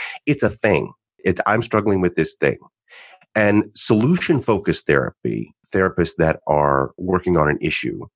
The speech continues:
they're gonna take that and we're gonna work together maybe a month, maybe three months. We're gonna give you some tools, some exercises, some way to approach that and reduce the severity of it and maybe get better.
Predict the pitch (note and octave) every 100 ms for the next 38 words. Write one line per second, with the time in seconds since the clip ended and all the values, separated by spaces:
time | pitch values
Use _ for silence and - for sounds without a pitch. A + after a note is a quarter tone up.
0 | _ _ _ G#2 B2+ D3+ A2 G#2 - F2+
1 | - G2 C3+ G#2 F2 F2+ - E2+ E2 E2+
2 | D#2+ - B1+ C#2 D#2 F2 G2 - - _
3 | _ _ _ - - - - G2+ F#2+ F2+
4 | - - - - - _ - D#2 E2 E2
5 | D#2 D2+ D2+ C2+ C#2 - A2 G#2+ G#2 G#2
6 | - _ _ - - - - F#2 F#2 -
7 | G#2 G2+ F#2+ F#2 F#2 F2+ - - E2 D#2+
8 | E2+ D#2+ E2+ - - - G#2+ G2 - -
9 | F2+ - D#2+ D2+ D#2 F#2+ G#2 G#2 - E2
10 | - D2 D#2 F2+ G2+ G2 F#2+ A2+ - D2+
11 | D#2 F2+ E2 - D#2 D2+ E3